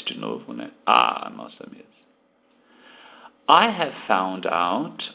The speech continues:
I have found out, eu descobri, hardly anything, quase nada sobre ela, about her. De novo aqui, I have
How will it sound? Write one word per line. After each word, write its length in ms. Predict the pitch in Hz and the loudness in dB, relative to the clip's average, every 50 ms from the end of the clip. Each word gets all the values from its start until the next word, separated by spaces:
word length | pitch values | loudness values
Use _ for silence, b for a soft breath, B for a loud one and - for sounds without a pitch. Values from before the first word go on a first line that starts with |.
| - | 4
I 160 | - 151 170 190 | 6 6 6 6
have 300 | 170 131 110 101 95 - - - | 2 -4 -6 -8 -8 -10 -6 0
found 280 | - 123 123 139 139 113 | 2 2 2 2 0 0
out, 520 | 95 90 87 87 - - - - - - - | 0 0 0 0 -2 -4 -4 -6 -8 -6 -2
eu 140 | - 113 113 | -2 -2 0
descobri, 800 | 110 - - - 170 147 123 - 98 107 117 131 147 - - B B B B B B B | -2 -4 -2 -2 -2 -2 -2 -2 -2 0 -2 -2 -4 -8 -14 B B B B B B B
hardly 840 | B - - - - - - 220 233 240 214 220 226 233 233 220 - - | B -8 -6 -4 -2 4 6 6 6 6 4 0 -2 -2 -2 -4 -6 0
anything, 640 | - 170 156 120 107 110 110 - - 57 - - - - _ b b b b b b b _ | 2 2 2 2 0 -2 -4 -6 -8 -8 -10 -14 -16 -20 _ b b b b b b b _
quase 760 | - - 185 196 202 202 196 190 185 185 185 208 202 202 214 214 - _ - - - - | 4 6 6 6 6 2 -2 -6 -8 -8 -8 -8 -8 -8 -10 -14 -16 _ -20 -18 -14 -12
nada 760 | 156 151 147 143 139 131 123 - - - - - - - - _ _ _ _ _ _ | -8 -8 -6 -4 -2 0 0 0 0 -2 -8 -12 -14 -14 -18 _ _ _ _ _ _
sobre 440 | - - - 113 101 - - 110 - | -10 -6 -4 -4 -4 -2 0 0 2
ela, 320 | - - - - - - - - | 0 0 0 -4 -8 -8 -8 -8
about 440 | - 107 - - - - - - - - | -4 0 0 0 0 -2 -10 -14 -14 -14
her. 180 | - 52 - - - _ _ _ _ B B B B B B B B B B B | -14 -16 -16 -18 -20 _ _ _ _ B B B B B B B B B B B
De 80 | 160 139 | -4 0
novo 240 | 123 117 117 117 135 | 4 4 4 4 2
aqui, 320 | 139 135 - - 170 - | 0 -2 -2 -8 -6 -2
I 180 | - 147 139 139 | 4 4 4 4
have 340 | - - 123 120 120 117 | 4 4 4 4 4 4